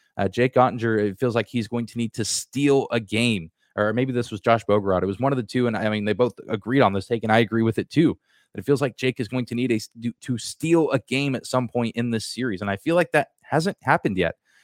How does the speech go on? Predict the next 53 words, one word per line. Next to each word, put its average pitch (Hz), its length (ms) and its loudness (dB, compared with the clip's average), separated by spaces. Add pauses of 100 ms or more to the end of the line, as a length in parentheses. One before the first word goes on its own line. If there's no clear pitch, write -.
(140)
Game 131 200 -2
two 131 240 0
was 110 160 0
a 104 40 2
blowout. 117 440 6
The - 60 -8
Stars 113 320 -2
win 113 140 -4
in 104 60 -4
blowout 104 400 2
fashion. 107 320 0
They 107 100 0
didn't 110 320 -2
need 139 400 -2 (300)
Jake 127 180 2
Ottinger 113 480 0
to 113 100 -6
be 117 480 -2
excellent 120 460 -2
in 117 160 -2
that 98 200 0
game. 143 340 -2 (300)
Uh, 92 160 0
he 101 120 -2
obviously 107 300 -2
did 104 160 0
enough 104 200 0
to - 80 -10
help 107 160 -2
the 92 60 -14
team 107 240 -6
get 101 160 -4
the 92 80 -4
win, 113 280 0
but 98 120 -4
you 107 80 -10
can't - 200 -6
say 117 140 2
that 95 100 -8
he 107 120 -8
stole 120 260 2
that. 117 100 8
And 117 100 4
I 123 60 4
feel 190 180 2
like 190 200 4 (220)
as 113 140 0
good 156 140 4
as 151 100 2
he 151 80 2
was 127 220 4
on 104 140 0
Sunday, 104 560 4